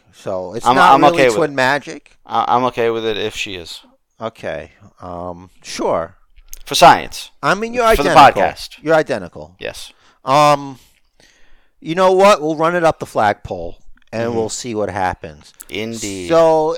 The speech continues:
Speaker 1: you neglected to mention that Veer Mahan came all over Dominic Mysterio this week.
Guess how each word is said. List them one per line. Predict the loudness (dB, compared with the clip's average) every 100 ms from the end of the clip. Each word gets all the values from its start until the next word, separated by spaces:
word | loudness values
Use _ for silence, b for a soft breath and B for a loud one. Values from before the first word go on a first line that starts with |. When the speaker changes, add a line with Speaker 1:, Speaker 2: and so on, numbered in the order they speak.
| -10
Speaker 1:
you | -10 -10 -4
neglected | -4 0 0 0 -8
to | -10
mention | -6 -4 -4 -6 -10 -10 -16 -20 _ _ _ -20 -4
that | 2 2 0
Veer | -2 0 0
Mahan | 0 -2 0 0 0 -2 -6 -14 -20 _ _ _ _ _
came | -10 -4 -2 -4 -2
all | -2 -2 0
over | 0 0 -2 -2 -2 -4 -10 _ _ _ _ _ _ _ -20 -18 0
Dominic | 4 4 2 -2 -6
Mysterio | -8 -8 -2 -2 2 2 0
this | -4 -12 -18
week. | -20 -20 -18